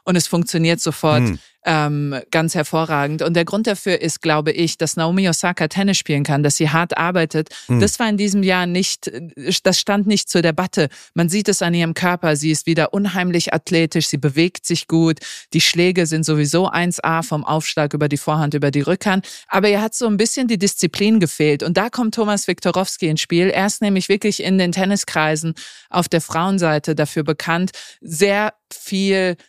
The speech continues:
Speaker 1: Strategie und Disziplin in das Spiel einer Spielerin zu
Speaker 2: Hm.
Speaker 1: bringen. Und das sieht man bei Naomi. Sie war gestern so, ähm, äh, ja, einfach diszipliniert.
Speaker 2: Ganz
Speaker 1: Ich hab grad
Speaker 2: klar in
Speaker 1: versucht,
Speaker 2: ihrer
Speaker 1: ein anderes
Speaker 2: Spielweise.
Speaker 1: Wort zu
Speaker 2: Genau.
Speaker 1: finden. Genau, aber sie
Speaker 2: Ja.
Speaker 1: hat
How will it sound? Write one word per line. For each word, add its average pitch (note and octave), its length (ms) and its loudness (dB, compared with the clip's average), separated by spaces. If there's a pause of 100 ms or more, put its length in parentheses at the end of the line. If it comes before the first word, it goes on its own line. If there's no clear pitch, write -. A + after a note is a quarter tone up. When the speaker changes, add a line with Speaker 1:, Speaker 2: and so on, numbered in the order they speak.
Speaker 1:
Strategie F3+ 760 0
und F3 160 0
Disziplin F#3 600 0
in D#3 140 0
das D#3+ 120 2
Spiel F3 300 2
einer D#3 240 2
Spielerin D3+ 560 2
zu - 140 -2
Speaker 2:
Hm. C#3 60 0
Speaker 1:
bringen. C#3 400 2
Und E3+ 180 2
das F3 180 0
sieht A3+ 200 -2
man D#3+ 180 2
bei D3 140 2
Naomi. D3 440 0
Sie E3+ 220 0
war F3 120 0
gestern G3 560 0
so, A3+ 680 2 (840)
ähm, G3 560 2 (220)
äh, C3+ 100 -8 (460)
ja, A3+ 160 2
einfach A3+ 280 -2
diszipliniert. G#3+ 680 -2
Speaker 2:
Ganz F3 260 2
Speaker 1:
Ich F#3+ 60 -2
hab F#3+ 60 2
grad - 0 -
Speaker 2:
klar E3 200 2
in F3 60 2
Speaker 1:
versucht, F3+ 140 2
Speaker 2:
ihrer E3 160 2
Speaker 1:
ein - 60 -2
anderes D#3 200 0 (100)
Speaker 2:
Spielweise. G2+ 120 0
Speaker 1:
Wort A3 260 0
zu - 100 -6
Speaker 2:
Genau. A#2+ 220 0
Speaker 1:
finden. F3 180 -8
Genau, A#3 280 2
aber F#3+ 220 0
sie G#3+ 60 2
Speaker 2:
Ja. G3 80 4
Speaker 1:
hat G#3+ 80 -2